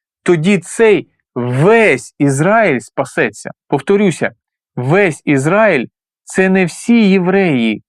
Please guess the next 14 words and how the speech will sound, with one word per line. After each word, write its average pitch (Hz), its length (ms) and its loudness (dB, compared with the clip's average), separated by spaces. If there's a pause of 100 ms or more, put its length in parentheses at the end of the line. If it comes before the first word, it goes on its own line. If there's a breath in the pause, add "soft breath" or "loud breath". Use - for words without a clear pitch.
(1040)
Це 180 360 -2 (240)
гілки, 196 680 2
що 165 280 0
залишилися 143 840 2
на 202 120 0
корені 247 540 0 (420)
і 311 260 4 (280)
прищепилися 208 1080 2
до 156 160 2
кореня 208 480 2
і 151 100 0
соку 190 340 -2
оливки 147 480 0
язичники. 131 640 -2